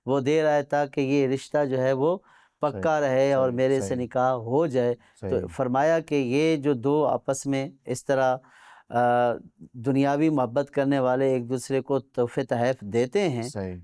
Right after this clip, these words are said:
Speaker 1: تو اس کو رشوت قرار دیا ہے۔ تو یہ
Speaker 2: اللہ۔
Speaker 1: تحفے تحائف دینا رشوت ہے، یہ بات چیت کرنا ناجائز ہے، ملاقات کرنا ناجائز ہے،
Speaker 2: ٹھیک ہے۔
Speaker 1: ایک دوسرے کے ساتھ گھومنا پھرنا،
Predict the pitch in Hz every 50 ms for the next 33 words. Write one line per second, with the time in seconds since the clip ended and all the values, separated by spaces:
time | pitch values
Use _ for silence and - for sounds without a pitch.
0 | _ _ - 143 151 - - 151 - - - 196 165 123 117 139 143 - - 202
1 | 208 202 - - 147 127 123 110 107 101 92 101 95 92 92 85 85 110 _ _
2 | _ _ _ _ _ _ 92 92 123 120 135 165 175 160 - 143 139 135 160 165
3 | 156 - 147 143 147 160 160 147 160 160 160 170 160 147 143 139 - - 151 147
4 | 143 - 143 139 135 135 131 135 135 _ - 123 123 139 147 147 143 135 - -
5 | - - 110 110 127 131 135 131 131 - 160 165 160 165 - 156 147 143 147 156
6 | 151 143 143 135 135 123 139 139 139 135 131 127 127 123 131 131 123 120 123 131
7 | 135 131 127 - - 160 170 170 170 - - 160 151 151 156 156 147 143 139 135
8 | 131 123 139 139 135 135 123 127 123 127 127 123 120 - _ - 101 - - 98
9 | 90 87 - 147 160 170 147 127 120 143 156 - - 165 165 156 - 139 - -
10 | 147 151 156 - - - - - 123 123 135 151 160 160 143 - 139 135 139 147
11 | 165 175 160 135